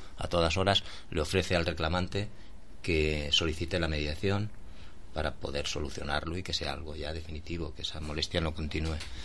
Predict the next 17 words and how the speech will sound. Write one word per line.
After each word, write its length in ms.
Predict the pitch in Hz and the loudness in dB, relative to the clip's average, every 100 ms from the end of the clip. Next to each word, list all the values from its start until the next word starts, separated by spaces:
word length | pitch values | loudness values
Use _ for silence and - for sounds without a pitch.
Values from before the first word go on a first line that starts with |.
| - - | -8 0
Entonces, 200 | 107 101 | 6 8
muchas 300 | 107 120 110 | 8 8 6
veces, 380 | 120 131 - - | 4 4 2 0
eh, 140 | 92 | 2
la 120 | 87 85 | 4 4
mediación 340 | 80 82 101 | 2 2 2
nos 140 | 80 | 4
entra 340 | 98 98 82 78 | 4 4 2 0
a 40 | |
través 280 | 78 73 73 | -4 -6 0
de 60 | 78 | 2
la 80 | - | 2
patrulla, 400 | - 127 139 - | 4 2 0 -2
que 80 | |
acude 200 | - 80 | -4 0
al 60 | 82 | 0
lugar, 380 | 92 117 131 | 2 2 0